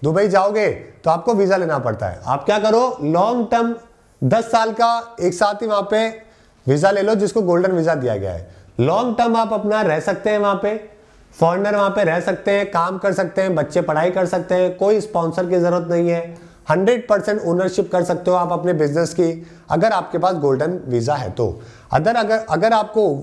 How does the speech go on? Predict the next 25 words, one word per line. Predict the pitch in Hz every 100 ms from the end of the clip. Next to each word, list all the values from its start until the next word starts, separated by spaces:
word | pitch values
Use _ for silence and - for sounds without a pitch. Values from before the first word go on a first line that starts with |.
| - -
वहां | 139 147 139 160
पे | 175
बिजनेस | 175 156 185 185
करना | 175 175
है | 208
तो | 226
आपको | 220 240
एक | 233 185 214
वहां | 185 165 175
का | 202
लोकल | 175 156 208
आदमी | 185 165 170
को | 190
पार्टनर | 170 143 165
बनाना | 160 131 123
पड़ता | 127 110 98
है | 101 87 - - - - -
हर | 180
बिजनेस | 175 156 156 -
के | 123
अंदर, | 104 92
समझ | 95 139 175
गए | 214
मेरी | 208
बात? | 185 143 - -